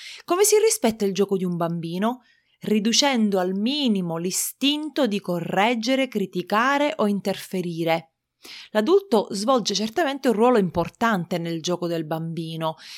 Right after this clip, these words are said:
Deve istituire un luogo sicuro, dove il bambino può giocare senza farsi male, deve proporre giochi e materiali adatti, che siano stimolanti, preferibilmente,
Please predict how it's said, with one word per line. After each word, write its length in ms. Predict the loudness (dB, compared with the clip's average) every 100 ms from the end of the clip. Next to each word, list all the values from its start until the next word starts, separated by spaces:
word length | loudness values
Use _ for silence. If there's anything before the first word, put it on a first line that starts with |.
| -8
Deve 220 | 0 2
istituire 440 | 2 -2 -2 0 0
un 100 | 2
luogo 220 | 2 2
sicuro, 680 | -2 -4 -8 -4 2 2 2 _ _ _ _ _ -8
dove 240 | 0 2
il 60 | 2
bambino 420 | 0 0 -2 -2
può 160 | -2
giocare 380 | -4 -2 0 0
senza 300 | 0 -4 -4
farsi 320 | -6 -6 -6
male, 520 | -4 -2 2 2 0 _ -20 -20 -2
deve 240 | 2 2
proporre 640 | 2 0 4 4 4 0
giochi 300 | 0 -2 0
e 40 | 0
materiali 540 | 0 0 0 2 2
adatti, 540 | 0 0 -2 -6 -12 -10
che 80 |
siano 260 | -8 -6 -4
stimolanti, 960 | -4 -4 -4 -2 2 2 0 -4 -6 -4
preferibilmente, 1000 | -4 -4 -2 -2 -2 0 0 0 0